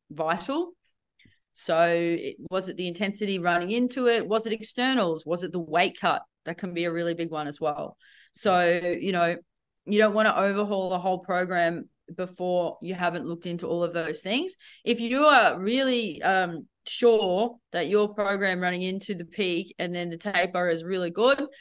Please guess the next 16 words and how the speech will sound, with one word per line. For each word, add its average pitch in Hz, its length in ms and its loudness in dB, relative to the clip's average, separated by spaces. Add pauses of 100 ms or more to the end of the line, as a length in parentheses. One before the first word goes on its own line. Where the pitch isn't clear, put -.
(140)
then 185 140 -2
it's - 180 -6
something 190 320 -2
to 196 100 -8
do 190 200 -2
with 185 160 -2
what's 165 240 -6
happened 175 340 -4
on 165 140 -8
the 165 40 -8
platform. 160 520 -4
Might 156 180 -4
be 165 100 -4
mindset, 165 640 -4
weight 156 320 0
cut, 160 300 0